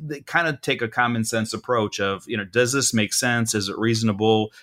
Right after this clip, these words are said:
Can an employer, uh, accommodate in this way?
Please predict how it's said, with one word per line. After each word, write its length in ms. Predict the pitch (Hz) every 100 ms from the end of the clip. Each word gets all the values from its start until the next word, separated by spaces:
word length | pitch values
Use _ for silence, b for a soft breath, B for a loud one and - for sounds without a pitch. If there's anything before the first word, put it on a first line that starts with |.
| _
Can 240 | - 117
an 100 | 120
employer, 800 | 117 113 - 113 110 113 113 117 110
uh, 100 | 104
accommodate 600 | 107 - 110 110 110 107
in 140 | 107 104
this 240 | 104 -
way? 380 | 107 101 107